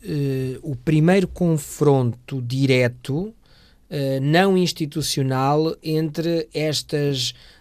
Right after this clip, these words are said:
duas formas de fazer política na América Latina e que têm dominado a América Latina nos últimos vinte anos. Ehm, enquanto, por exemplo, no caso, ehm, vamos ver, no caso do Chile, o que nós temos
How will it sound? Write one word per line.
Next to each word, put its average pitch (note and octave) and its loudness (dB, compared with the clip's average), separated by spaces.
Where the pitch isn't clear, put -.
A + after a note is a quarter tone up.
duas D#3+ 4
formas C#3 2
de B2+ -14
fazer C#3+ -4
política D3 -6
na C#3 -2
América C3 -4
Latina B2+ -4
e C#3 -2
que - -10
têm C#3 -2
dominado C3 -2
a - -2
América B2+ -6
Latina B2+ -6
nos B2+ -8
últimos B2 -6
vinte A#2 -4
anos. F#2+ -8
Ehm, C#3 2
enquanto, D#3 0
por E3 -2
exemplo, B2+ -2
no A#2+ -6
caso, C3+ -2
ehm, A#2 -8
vamos A#2 -10
ver, A#2+ -4
no A2+ -6
caso B2+ -6
do C3 -4
Chile, B2+ 0
o B2+ -14
que C3+ -10
nós C3+ -2
temos A#2+ -2